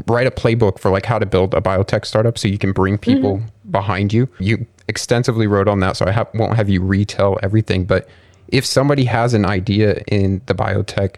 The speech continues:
Speaker 1: startup space, what are the first, like, two or three steps that you would tell them that they need to go down?
Speaker 2: Hmm. I think it depends a lot on who they are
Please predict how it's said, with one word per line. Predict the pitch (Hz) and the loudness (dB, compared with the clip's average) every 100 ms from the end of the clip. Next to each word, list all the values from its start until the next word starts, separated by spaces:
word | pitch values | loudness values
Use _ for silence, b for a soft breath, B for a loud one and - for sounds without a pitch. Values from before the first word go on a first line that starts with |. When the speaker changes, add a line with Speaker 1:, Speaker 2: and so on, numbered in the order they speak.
| _ _ | _ _
Speaker 1:
startup | - 95 95 98 | -4 -2 0 -4
space, | - - 127 131 92 - - b b b b | -8 -2 0 2 0 -6 -14 b b b b
what | 107 123 | 0 2
are | 156 | 2
the | 123 | 0
first, | - 123 120 - | 0 0 2 2
like, | 101 - | -2 0
two | - | 2
or | 127 | 2
three | 113 113 101 | 2 -2 -2
steps | - 95 - | -2 -2 -2
that | - | -6
you | 80 98 | -2 0
would | 98 - | -2 -4
tell | - 98 | -2 -2
them | 98 92 | 0 -2
that | 92 92 - | -2 -6 -6
they | 110 98 | -2 -2
need | 95 95 | -2 -4
to | - | -4
go | 120 | -4
down? | 107 101 107 - _ _ _ - | -2 -2 -4 -6 _ _ _ 0
Speaker 2:
Hmm. | 359 247 180 - _ _ - | 2 2 -2 -10 _ _ -4
I | 247 | -2
think | 339 | 0
it | 349 | 0
depends | 262 269 | 0 0
a | 233 | 2
lot | 220 185 156 156 - | 2 2 4 2 0
on | 185 | -6
who | 180 | -8
they | 170 - | -6 -4
are | 185 - 240 | -2 -2 -6